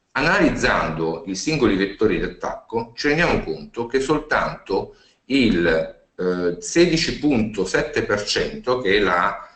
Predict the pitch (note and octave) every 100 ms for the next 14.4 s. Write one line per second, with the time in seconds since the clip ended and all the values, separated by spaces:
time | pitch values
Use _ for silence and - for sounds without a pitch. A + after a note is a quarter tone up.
0 | _ - - B2+ B2+ - G#2 F2+ F#2+ D2+
1 | G2 - - _ _ _ _ _ _ _
2 | _ _ - _ F2+ F2+ G2+ G2+ A2+ E3+
3 | - - C3 - - - - _ - -
4 | C#3 D3+ - - D3 D3+ - D#3 - F#2+
5 | - _ _ - A2 - - - - _
6 | _ G#2+ F3 - C3+ - A2 E2 E2 F2+
7 | E2 E2+ - _ _ _ _ G2+ A2+ D#3+
8 | E3 B2 G#2 G#2 - A#2 A2+ - A2+ F#2+
9 | G2 F#2 - A2+ G#2 G#2 G2 F#2 F#2 F2
10 | D#2 - - C#3 E2+ - _ _ - E3+
11 | C3+ F#2 F#2+ G#2+ - E3+ G#2+ A2+ A2+ A#2+
12 | B2 B2+ C3+ A#2 A2+ D#3+ - E2+ F#2+ -
13 | F#2 F2 - D2+ F2 - E3 A2 F#2+ G2
14 | - G2 E2+ -